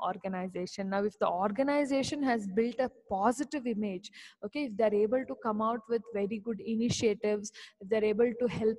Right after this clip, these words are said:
out their employees, see, all, any company for that matter, people will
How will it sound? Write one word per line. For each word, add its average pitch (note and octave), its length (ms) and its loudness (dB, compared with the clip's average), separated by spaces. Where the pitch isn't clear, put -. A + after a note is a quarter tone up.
out A#3+ 180 2
their A3 160 2
employees, G#3 920 0
see, A#3+ 340 -6
all, A#3 480 0
any B3+ 240 2
company B3 400 -2
for A#3+ 160 -6
that G#3+ 240 -4
matter, G3 400 -4
people C#4+ 420 0
will D4 120 -4